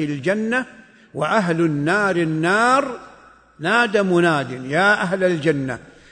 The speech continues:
إن لكم عند الله موعدا يريد أن ينجزكموه.'" الحديث. فالحسنى هي الجنة، والزيادة ما هي؟ النظر، نظرهم إلى الله عز وجل يوم القيامة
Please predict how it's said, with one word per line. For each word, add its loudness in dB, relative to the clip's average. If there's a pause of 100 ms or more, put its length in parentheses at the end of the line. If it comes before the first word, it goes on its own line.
(120)
إن 2
لكم 0
عند -4
الله 2
موعدا 4 (340)
يريد 2
أن 0
ينجزكموه.'" 0 (360)
الحديث. -6 (1300)
فالحسنى 2
هي 0
الجنة، -6 (800)
والزيادة 2
ما 2
هي؟ 4 (560)
النظر، -2
نظرهم -2
إلى -2
الله -6
عز -8
وجل -10
يوم -10
القيامة -16